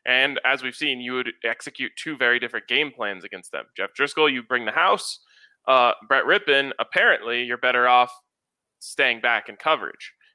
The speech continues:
and not giving him any easy reads. So I think there's some of that, but I also think that maybe there's an op-, there's a case here where the Broncos realize, okay, Brett can hold his own out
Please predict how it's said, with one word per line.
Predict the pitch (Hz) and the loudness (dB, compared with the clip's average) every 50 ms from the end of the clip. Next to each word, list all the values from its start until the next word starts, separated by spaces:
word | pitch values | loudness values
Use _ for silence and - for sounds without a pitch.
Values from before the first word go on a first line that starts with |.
| - | -10
and | 123 131 135 | -6 -2 0
not | 135 127 110 - | 0 0 -2 -4
giving | - 123 123 123 | -8 -12 -10 -10
him | 123 123 113 | -10 -10 -10
any | 113 113 107 | -8 -10 -10
easy | - 104 110 104 92 92 | -12 -14 -16 -16 -16 -16
reads. | 90 101 127 135 117 90 - - - - _ _ _ _ _ _ _ _ | -12 -10 -8 -8 -8 -10 -12 -16 -20 -20 _ _ _ _ _ _ _ _
So | - - - 160 160 156 151 147 143 139 139 - - _ _ _ _ _ _ _ _ _ _ _ _ _ _ _ _ _ _ _ _ _ _ _ _ - - - - - _ - | -8 -2 2 4 6 8 8 8 6 4 2 0 -6 _ _ _ _ _ _ _ _ _ _ _ _ _ _ _ _ _ _ _ _ _ _ _ _ -16 -14 -12 -12 -10 _ -6
I | 151 | -6
think | 151 - - 190 202 208 - | -6 -2 0 0 2 2 0
there's | - 175 151 - | 0 -2 0 0
some | - 156 147 | 0 0 2
of | 139 | 2
that, | 131 135 143 156 - - - _ _ _ _ _ _ | 2 2 2 2 0 -2 -8 _ _ _ _ _ _
but | - 147 151 | 0 2 4
I | 151 | 4
also | - 143 165 196 220 214 226 202 | 6 6 6 6 4 2 -2 -2
think | 202 - 190 180 160 | -2 -2 -4 -4 -2
that | - 139 - 131 | -2 -4 -4 -4
maybe | 139 135 143 151 175 202 233 254 | -2 -2 0 0 0 0 -2 0
there's | 220 226 208 190 170 | 0 0 0 0 0
an | 165 | 0
op-, | 156 147 143 - - _ _ 135 | 2 2 2 0 -4 _ _ -4
there's | 143 143 139 131 | -2 -2 -2 -4
a | 131 | -6
case | - - 147 139 127 - | -4 -2 -2 -2 -2 -4
here | - 127 117 113 110 | -6 -6 -6 -4 -4
where | 117 127 123 | -4 -4 -4
the | 123 | -4
Broncos | - 127 139 160 175 - 180 175 147 139 | 0 2 2 2 2 2 -2 -4 -4 0
realize, | 147 147 147 143 135 117 | 2 2 2 2 2 2
okay, | 117 143 - 151 127 117 117 - | 0 0 0 0 -2 -2 -2 -2
Brett | 123 127 151 165 - - _ _ _ _ _ _ _ _ _ - | 0 2 2 2 0 -4 _ _ _ _ _ _ _ _ _ -8
can | - 151 | -8 -6
hold | 143 139 143 151 156 139 | -2 0 0 0 0 0
his | 143 123 123 | -4 -2 0
own | 120 120 117 113 104 | 0 0 0 -2 -4
out | 90 85 90 | -4 -6 -6